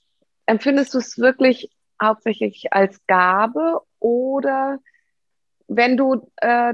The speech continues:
den Aspekt zulässt, ähm, dass es deine Form der eigenen Heilung auch ist, dass du diese Menschen einlädst in dein Leben, dass das Universum die dir schickt,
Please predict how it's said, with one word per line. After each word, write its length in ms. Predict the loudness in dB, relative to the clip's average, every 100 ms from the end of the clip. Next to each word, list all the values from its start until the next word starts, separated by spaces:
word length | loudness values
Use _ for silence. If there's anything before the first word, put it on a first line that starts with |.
| -2
den 220 | -4 -2
Aspekt 500 | -4 -4 -6 -6 -6 _ -14
zulässt, 840 | -6 -4 -2 -2 -4 -8 _ -20 -20 _ -8 0
ähm, 720 | 2 4 2 0 -2 -2 -6 _ _ _ _ _ _ 0
dass 300 | 2 2 0
es 260 | 0 0 -10 _ _ _ _ _ _ _ _ _
deine 460 | 2 2 0 -6
Form 500 | -8 -8 -2 -2 -2
der 260 | -2 -4 -4 -4
eigenen 520 | -2 -2 -4 -6 -6
Heilung 400 | -4 -2 -4 -6 -4
auch 240 | -6 -4
ist, 360 | -2 -2 -6 -14 -4
dass 240 | -2 -2
du 100 | -6
diese 340 | -2 0 0 0
Menschen 580 | 0 0 -2 -4 -6 -10 _ _ 0
einlädst 840 | 2 4 2 2 4 2 0 _ _ _ _ -8
in 140 | -4
dein 200 | -2 -2
Leben, 400 | 0 -2 -2 -4
dass 200 | -4 -2
das 200 | -4 -4
Universum 840 | -2 0 0 2 2 2 -2 -6 -4
die 160 | -6
dir 280 | -2 -2 -2
schickt, 560 | -6 -2 -2 -2 -12